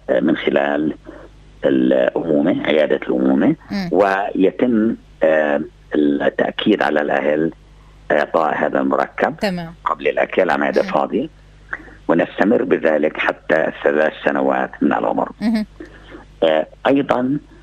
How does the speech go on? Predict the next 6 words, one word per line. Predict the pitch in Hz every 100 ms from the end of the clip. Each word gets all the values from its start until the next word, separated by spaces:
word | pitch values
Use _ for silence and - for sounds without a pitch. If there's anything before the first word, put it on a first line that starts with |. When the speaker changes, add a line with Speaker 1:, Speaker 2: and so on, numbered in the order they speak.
| - -
Speaker 1:
آه، | 85 82
نشجع | 87 - 123 107 85
الأهل | 69 73 71 80
على | 69 80 78 78 80 - -
إعطاء | 69 - 85 76
الطفل | 76 - - 71 78